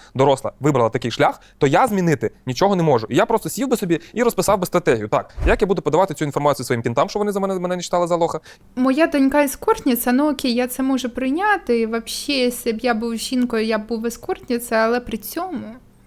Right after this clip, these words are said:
Speaker 2: ну, якби перед пацанами стидно, того що, ну, це ж опущеність якась.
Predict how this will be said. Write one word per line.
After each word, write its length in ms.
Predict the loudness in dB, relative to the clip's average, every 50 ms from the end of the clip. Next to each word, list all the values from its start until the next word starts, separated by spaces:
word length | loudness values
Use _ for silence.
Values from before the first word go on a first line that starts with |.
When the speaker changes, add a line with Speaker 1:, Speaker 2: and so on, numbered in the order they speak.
| _ _ -2
Speaker 2:
ну, 180 | 2 2 4
якби 460 | 4 4 4 4 4 4 4 2 2
перед 500 | 2 2 2 2 4 2 2 0 0 -2
пацанами 800 | 0 0 2 2 0 0 0 2 2 4 4 4 4 4 2 0
стидно, 680 | -2 -4 -8 -8 -4 0 2 2 2 2 2 2 2 2
того 320 | 0 0 0 2 2 2 2
що, 180 | 2 0 0
ну, 160 | 2 2 2 0
це 240 | 0 0 0 0
ж 160 | 2 2 0 0
опущеність 1000 | 0 -2 -4 -2 -2 -2 -2 -4 -6 -2 0 0 0 0 0 -4 -6 -8 -6
якась. 480 | -6 -6 -6 -6 -8 -8 -8 -10 -14